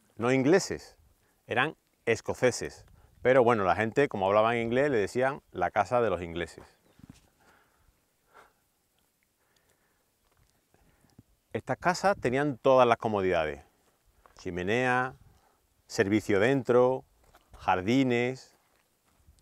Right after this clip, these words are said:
Luego iremos al poblado.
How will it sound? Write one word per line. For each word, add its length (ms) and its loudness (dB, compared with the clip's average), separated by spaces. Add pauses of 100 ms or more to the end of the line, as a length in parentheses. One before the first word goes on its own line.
(1600)
Luego 340 4
iremos 340 0
al 140 2
poblado. 480 0